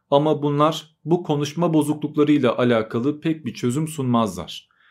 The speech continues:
Bunlar daha ziyade zaten konuşabilen, artık bu türden problemlerle uğraşmayan insanlar için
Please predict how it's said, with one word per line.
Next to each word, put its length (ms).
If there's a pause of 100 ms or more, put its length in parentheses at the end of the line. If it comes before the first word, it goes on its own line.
(200)
Bunlar 540
daha 220
ziyade 480
zaten 480
konuşabilen, 760 (380)
artık 400
bu 140
türden 360
problemlerle 760
uğraşmayan 600
insanlar 420
için 420